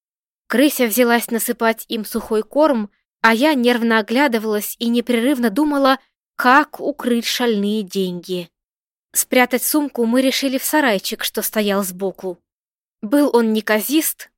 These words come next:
плохо застеклен, а на стене кто-то написал матерное слово.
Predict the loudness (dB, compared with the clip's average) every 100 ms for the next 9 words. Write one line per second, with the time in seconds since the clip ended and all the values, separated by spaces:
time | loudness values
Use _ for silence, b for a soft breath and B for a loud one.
0 | _ 0 2 0 -6 -6 -8 -2 0 0
1 | -2 _ _ _ 0 2 2 -2 -2 0
2 | 0 0 0 0 -2 -4 -4 -2 0 2
3 | -2 -2 -4 -4 -4 -4 -4 -4 -4 -6
4 | -10